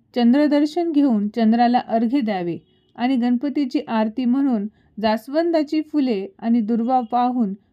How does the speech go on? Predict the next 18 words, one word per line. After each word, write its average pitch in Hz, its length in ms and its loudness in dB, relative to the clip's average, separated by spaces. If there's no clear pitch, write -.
उपवास 233 560 -2
सोडावा. 180 440 -2
उपवास 294 500 0
सोडताना 254 540 0
गणपतीला 254 520 0
आवडणारे 233 640 -2
लाडू, 220 360 -4
मोदक 214 500 0
असे 254 380 -2
अनेक 247 360 0
पदार्थ 208 400 0
तुम्ही 202 340 -4
नैवेद्यासाठी 240 920 -2
देऊ 214 260 -2
शकता. 175 440 -8
अगदीच 240 480 0
शक्य 233 380 0
नसल्यास 294 580 0